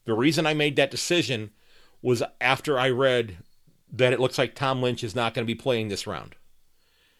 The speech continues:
And to me, that takes away a huge scoring threat for Richmond. And they're gonna have to figure out how to replace that.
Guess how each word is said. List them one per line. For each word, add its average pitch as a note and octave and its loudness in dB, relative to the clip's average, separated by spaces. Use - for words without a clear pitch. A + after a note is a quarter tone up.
And A2 -4
to A#2+ -6
me, C#3+ 0
that C3+ 0
takes - -2
away B2 2
a B2 0
huge B2+ -2
scoring B2 -2
threat G2+ -6
for - -6
Richmond. A2 -4
And A2 -2
they're B2+ 0
gonna C3+ -2
have C3+ -2
to - -16
figure C3+ -2
out B2 2
how B2+ 2
to B2+ 2
replace A#2+ -2
that. - -10